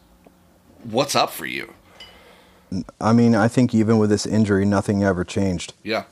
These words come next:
Speaker 2: It's either you fucking want it or you fucking don't, and there's no room for middle ground or in between.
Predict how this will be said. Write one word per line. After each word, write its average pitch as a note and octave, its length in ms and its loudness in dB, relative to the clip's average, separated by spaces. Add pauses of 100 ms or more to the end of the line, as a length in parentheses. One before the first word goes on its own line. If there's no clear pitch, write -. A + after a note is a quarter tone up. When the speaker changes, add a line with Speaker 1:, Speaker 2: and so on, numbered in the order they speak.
(220)
Speaker 2:
It's F#2+ 200 -4
either G#2 420 4
you F#2+ 300 -2
fucking G#2+ 480 -2
want G#3 160 4
it C#3 240 0
or G2+ 140 -2
you F#2+ 140 0
fucking G#2 400 0
don't, A2 280 2
and G2 160 -2
there's G2 220 -2
no G#2+ 200 2
room G#2 340 0
for G2 200 -2
middle G2+ 280 2
ground G2+ 260 0
or F#2 60 0
in G2+ 180 2
between. F#2+ 480 -4